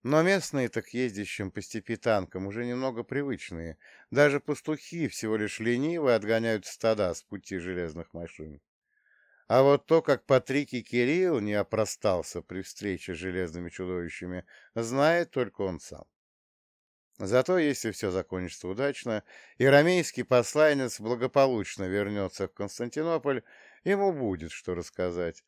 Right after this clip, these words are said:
что своему непосредственному начальнику, что самому императору Юстиниану.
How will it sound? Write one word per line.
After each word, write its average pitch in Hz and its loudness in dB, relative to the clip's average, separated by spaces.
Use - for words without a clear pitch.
что 190 2
своему 107 0
непосредственному 135 -4
начальнику, 123 -2
что - -6
самому 113 -4
императору 92 -4
Юстиниану. 80 -14